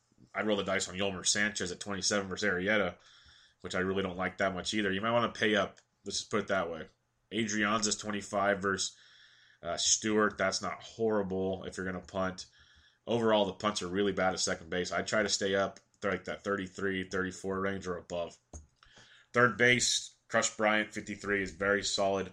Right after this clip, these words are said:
play there. Again, Ramirez, fifty-two, Arenado, fifty-one versus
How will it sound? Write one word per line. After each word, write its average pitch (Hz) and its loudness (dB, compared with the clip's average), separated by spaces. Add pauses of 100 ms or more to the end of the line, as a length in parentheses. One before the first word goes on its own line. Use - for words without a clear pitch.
(120)
play 95 -2
there. 104 2 (840)
Again, 104 2
Ramirez, 101 2
fifty-two, 104 0
Arenado, 98 2
fifty-one 98 -4
versus 90 -10